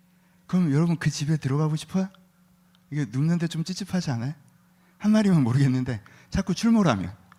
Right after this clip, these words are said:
괜찮아요? 화장실에 딱 열었더니 갑자기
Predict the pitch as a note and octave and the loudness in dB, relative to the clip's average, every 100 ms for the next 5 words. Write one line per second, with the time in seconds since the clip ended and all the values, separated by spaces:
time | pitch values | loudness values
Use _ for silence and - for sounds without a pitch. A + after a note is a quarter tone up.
0 | _ _ _ _ _ _ B2 A#2+ F#2+ G#2 | _ _ _ _ _ _ -8 -6 -6 -10
1 | _ _ _ - F#3 G3+ F3+ F3 G3 C#3+ | _ _ _ -4 0 2 2 2 2 2
2 | C#3 D3 B2+ B2 B2 B2 | 2 0 0 0 -2 -2